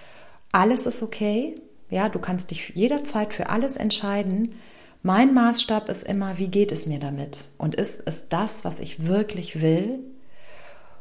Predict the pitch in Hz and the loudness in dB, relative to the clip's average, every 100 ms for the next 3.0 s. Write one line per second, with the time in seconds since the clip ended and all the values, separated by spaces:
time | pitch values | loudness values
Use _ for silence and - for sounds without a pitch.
0 | - - - - - - - 196 185 190 | -12 -10 -10 -10 -12 -6 0 2 2 0
1 | - - - - 170 180 175 165 170 160 | 0 -2 -2 -4 -4 -4 -4 -8 -6 -6
2 | 165 160 - 160 151 135 135 - - | -4 -4 -4 -4 -4 -8 -8 -8 -8